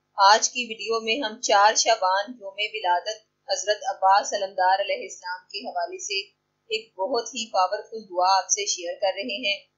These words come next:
हजरत अब्बास अलैहिस्सलाम को बाबुल हवाइज यानी जरूरतें पूरी होने का दरवाजा भी कहा जाता है, इसीलिए उनके वसीले से मांगी गई हर दुआ कबूल होती है। हम आपको बताते चले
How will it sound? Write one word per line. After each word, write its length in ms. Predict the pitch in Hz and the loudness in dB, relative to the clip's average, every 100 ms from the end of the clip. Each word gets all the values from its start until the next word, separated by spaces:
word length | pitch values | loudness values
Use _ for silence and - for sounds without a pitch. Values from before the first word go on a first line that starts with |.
| _ _ _ 311 | _ _ _ -12
हजरत 260 | 277 277 294 | -2 0 2
अब्बास 380 | 277 220 220 | 6 4 4
अलैहिस्सलाम 640 | 254 247 262 - 220 214 226 | 0 2 2 2 0 0 -2
को 200 | 254 254 | 2 4
बाबुल 400 | 220 202 220 311 | 6 4 0 -4
हवाइज 460 | 208 196 208 220 - _ _ _ | 4 4 4 0 -12 _ _ _
यानी 260 | 220 214 226 | -4 -4 -4
जरूरतें 500 | 226 208 208 - 247 247 | -4 -4 -8 0 0 0
पूरी 340 | - - 285 | -12 -8 -6
होने 200 | - 196 | -6 -8
का 140 | 202 226 | 0 0
दरवाजा 500 | 240 - 185 185 202 | 0 0 0 2 0
भी 180 | - 185 | 0 -4
कहा 220 | 208 208 196 | -2 -2 -2
जाता 320 | 175 - 220 | -4 -4 -6
है, 160 | 220 - _ _ _ _ _ _ - | -6 -14 _ _ _ _ _ _ -12
इसीलिए 520 | - 226 220 196 208 208 | -8 -6 -6 -2 -2 -2
उनके 280 | 196 190 208 | -10 -4 -4
वसीले 440 | 202 - 196 196 220 | -2 -6 -4 -4 -2
से 160 | 226 202 | -6 -6
मांगी 340 | 175 180 208 | -10 -8 -10
गई 200 | 214 220 262 | -4 -6 0
हर 180 | 220 220 | 0 0
दुआ 280 | _ 196 220 | _ 2 2
कबूल 340 | - _ 381 254 | 0 _ -20 -18
होती 300 | - _ 339 | -20 _ -14
है। 140 | 320 - _ _ _ _ _ _ _ - | -14 -14 _ _ _ _ _ _ _ -10
हम 120 | 180 | -2
आपको 260 | 180 - 196 | -2 -2 -8
बताते 380 | 190 190 190 208 | 0 0 2 -2
चले 240 | 214 202 | 0 0